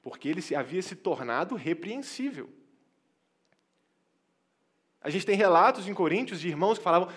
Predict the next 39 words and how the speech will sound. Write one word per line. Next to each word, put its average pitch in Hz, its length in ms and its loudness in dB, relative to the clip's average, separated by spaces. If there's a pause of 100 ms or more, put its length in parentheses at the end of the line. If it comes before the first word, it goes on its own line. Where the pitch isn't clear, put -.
(140)
"Não, 233 180 4
eu 226 120 10
sou 226 120 -2
de 220 100 -4
Paulo, 175 500 2
eu 175 80 4
sigo 180 320 -4
essa 202 220 2
linha. 180 380 -4 (200)
Não, 185 140 0
eu 190 100 2
sou 175 160 -2
de 208 80 -2
Apolo." 180 540 0
Aí 139 100 2
o 170 80 2
outro 165 300 0
ainda 175 160 -4
mais 160 180 -4
prepotente, 165 560 -6
talvez, 165 260 -4 (220)
"Eu 175 160 2
sou 180 220 -6
de 190 100 -10
Cristo." 180 640 -8
<laughs> - 320 -20 (680)
Então, 277 200 2
assim, 294 300 0
já 226 160 -2
tinham 330 340 -2
algumas 220 300 2
divergências, 131 640 -4
mas, 202 720 2 (2500)
e 185 60 -6
a 202 60 2
gente 247 180 -2
pode 240 240 2
ver, 196 220 0
então, 208 480 -4